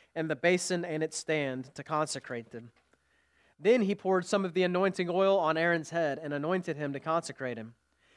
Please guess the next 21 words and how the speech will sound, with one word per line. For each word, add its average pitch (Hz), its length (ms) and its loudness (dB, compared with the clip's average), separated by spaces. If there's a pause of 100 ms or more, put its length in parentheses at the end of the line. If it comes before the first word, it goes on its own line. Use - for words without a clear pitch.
(180)
And 170 180 -2
Moses 196 360 4
brought 196 300 4
Aaron's 190 340 2
sons, 160 420 0
and 147 100 -4
clothed 196 380 0
them 180 160 0
with 151 160 -8
coats, 185 420 -2
and 147 140 -8
tied 147 260 -2
sashes 170 560 0
around 156 340 -2
their 165 120 -2
waists, 135 380 -4
and 131 120 -12
bound 139 280 0
caps 170 360 -4
on 127 180 -8
them, 120 200 -12